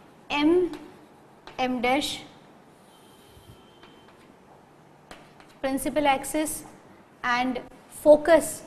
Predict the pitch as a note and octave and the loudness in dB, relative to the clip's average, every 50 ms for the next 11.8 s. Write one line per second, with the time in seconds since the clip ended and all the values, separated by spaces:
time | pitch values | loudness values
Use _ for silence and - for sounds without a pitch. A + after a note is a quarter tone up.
0 | - - - - - - C4+ C4 B3+ B3+ B3+ B3 - - - - - A3 C4+ C#4 | -20 -20 -20 -20 -8 -4 -2 0 0 0 -2 -4 -6 -8 -12 -16 -12 -6 -6 -4
1 | C#4+ C4+ - C4 B3 A3 A3+ G#3+ G#3+ - G#3 G3+ G3+ A3+ C#4 C4+ A#3 A3 - - | -4 0 0 0 2 4 2 2 2 0 -4 -8 -4 -2 0 0 0 0 -4 -10
2 | - - - - B3+ A3+ F#3+ - - - - - - - - - B3+ D4+ D4+ - | -18 -16 -8 -2 0 0 0 -2 -6 -14 -20 -20 -20 -20 -14 -6 -2 -2 -2 2
3 | - E4 E4 F4 F#4 G#4 F4 - - - - - E4 E4 F4 E4+ D#4 D#4+ D#4 D4+ | 6 10 10 12 10 10 6 0 -4 -10 -4 0 2 2 4 2 2 0 -2 -2
4 | - C4+ B3+ A#3+ A#3 B3 A#3 - - - - - A#3 C4+ C#4 C#4+ C#4 C4 D4+ D4+ | 0 2 2 4 2 2 0 -6 -14 -20 -10 -2 2 2 2 2 0 -2 0 0
5 | C#4+ C4+ C#4 D4 C#4+ C#4+ B3+ C4 C4+ C#4+ D4 - - - - - A#3 A#3+ A#3 - | 0 0 0 0 0 -2 -2 -2 -2 0 -2 -2 -4 -8 -10 -8 -6 -6 -6 -8
6 | - B3 B3 A#3 A3+ A3+ G#3+ - B3+ A#3+ - B3+ - - - - - - D4+ C#4+ | -4 0 2 2 2 2 0 -4 -6 -6 -6 -8 -10 -12 -16 -4 4 6 8 8
7 | C#4 C#4 C4+ D4+ D4+ D#4+ E4 E4+ E4+ D4 - E4 D#4+ - D4 C#4+ C4 B3+ - C4 | 8 8 6 4 4 4 4 4 0 -2 -4 -6 -6 -4 -4 -6 -6 -6 -6 -6
8 | - B3 A#3 A3+ A3+ A3 - - - A3 A3 A#3 - - - - - - - - | -6 -4 -4 -4 -4 -6 -4 -2 2 2 2 2 0 -6 -14 -18 -20 -18 -6 0
9 | - B3+ C4+ C4+ C4+ - E4 D#4+ D4 D4 B3+ - B3+ A#3+ A#3 - - - C4 C4 | 4 4 4 4 2 0 0 0 0 0 -2 -4 -4 -4 -4 -4 -6 -8 -6 -6
10 | B3+ - - B3 - - C#4 C#4 C#4 D4 C#4+ D4 - D4+ C#4+ - B3 A3+ A3+ A#3+ | -6 -6 -8 -8 -6 -4 -2 0 0 0 -2 -4 -6 -6 -4 -2 -4 -4 -4 -6
11 | - - B3 A#3 G#3+ A#3 A3+ - B3+ - - F#3 - - - | -10 -10 -10 -10 -10 -10 -6 -4 -4 -4 -4 -8 -12 -12 -14